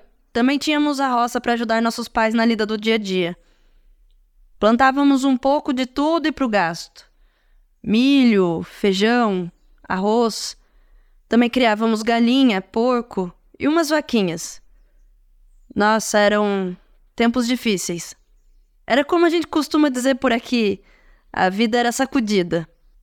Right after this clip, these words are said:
Pois bem que eu tô fugindo do assunto, não é mesmo? Deve ser de receio, medo de não saber escrever esse prólogo. Até pedi ajuda aqui pro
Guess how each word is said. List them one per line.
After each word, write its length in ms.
Pois 200
bem 160
que 80
eu 60
tô 140
fugindo 400
do 80
assunto, 480
não 100
é 60
mesmo? 500
Deve 220
ser 220
de 100
receio, 720
medo 320
de 120
não 80
saber 320
escrever 440
esse 160
prólogo. 520
Até 240
pedi 320
ajuda 420
aqui 300
pro 640